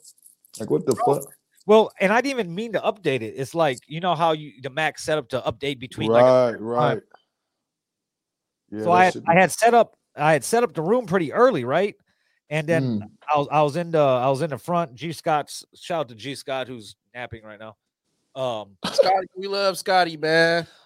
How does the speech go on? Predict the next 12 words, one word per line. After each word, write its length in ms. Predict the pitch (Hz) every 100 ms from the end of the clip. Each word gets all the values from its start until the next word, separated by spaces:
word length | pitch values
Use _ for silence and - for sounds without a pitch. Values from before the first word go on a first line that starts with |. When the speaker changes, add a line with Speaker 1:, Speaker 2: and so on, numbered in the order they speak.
| _ _
Speaker 2:
but 120 | 180
fucking, 320 | 185 196 196
I 80 | 180
came 260 | - 220 208
to 100 | 208
the 60 |
back. 460 | 156 233 277 247 - -
I 120 | 170
was 140 | 170
up 220 | - 185
front, 320 | - 208 196 - _
uh, 340 | 165 156 143